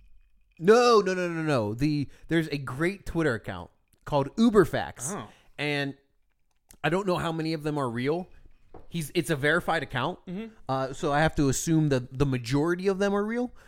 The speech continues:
Speaker 1: Uh, but just twenty-one minutes ago, this came across my timeline
Speaker 2: Very good.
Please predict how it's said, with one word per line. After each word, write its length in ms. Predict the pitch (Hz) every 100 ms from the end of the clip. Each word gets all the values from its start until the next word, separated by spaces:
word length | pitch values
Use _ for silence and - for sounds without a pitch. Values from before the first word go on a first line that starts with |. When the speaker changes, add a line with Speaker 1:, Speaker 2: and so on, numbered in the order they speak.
| - _
Speaker 1:
Uh, 120 | 123 127 -
but 380 | 135 139 127 - - - _
just 240 | - 180 - _ -
twenty-one 440 | - 196 196 190
minutes 200 | 170 143
ago, 180 | 113 117
this 140 | 117 -
came 160 | 143
across 320 | 127 131 117
my 100 | - 110
timeline 420 | 151 131 113 104
Speaker 2:
Very 140 | 117
good. 120 | 127